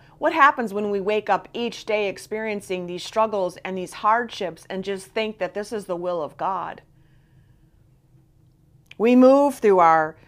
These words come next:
lives day in and day out, struggling, listening to lie after lie, believing that we are anything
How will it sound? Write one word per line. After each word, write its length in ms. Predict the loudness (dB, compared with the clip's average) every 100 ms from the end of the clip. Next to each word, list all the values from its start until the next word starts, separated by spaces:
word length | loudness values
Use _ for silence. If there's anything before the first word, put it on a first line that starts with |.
| _
lives 640 | 6 10 12 10 8 2 2
day 320 | 4 4 4
in 140 | 0
and 180 | -2 -2
day 240 | 2 4
out, 240 | 6 4 2
struggling, 840 | -2 2 2 4 2 2 0 -2 -6 _ _ _
listening 800 | -2 0 0 -2 -2 -2 -2 -4
to 160 | -4 -4
lie 500 | 2 4 6 4 2
after 440 | 0 -2 -2 -6
lie, 580 | 0 2 4 2 0 -4 -12 _ _ _ _ _ -12 2
believing 960 | 4 4 4 4 4 2 0 -4 -2
that 180 | 0 2
we 160 | 2 2
are 200 | 2 0
anything 920 | 0 2 0 -2 -4 -4 -6 -10 -14